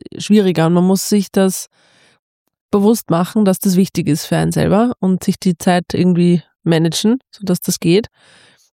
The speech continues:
Aber das ist auch, ist auch wieder ein Teil Arbeit.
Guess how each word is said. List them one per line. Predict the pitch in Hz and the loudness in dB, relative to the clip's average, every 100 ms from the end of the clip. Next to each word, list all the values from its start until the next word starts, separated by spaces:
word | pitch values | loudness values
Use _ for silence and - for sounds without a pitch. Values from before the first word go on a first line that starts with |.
| _ | _
Aber | - 175 180 185 | -4 0 2 0
das | 185 180 - | 0 -4 -4
ist | 196 208 | 0 0
auch, | 208 196 - | 0 -2 -2
ist | 226 | 0
auch | 208 226 | 0 0
wieder | 214 214 | 0 0
ein | 202 | 0
Teil | 196 | -2
Arbeit. | - - 160 160 | -2 -4 -6 -8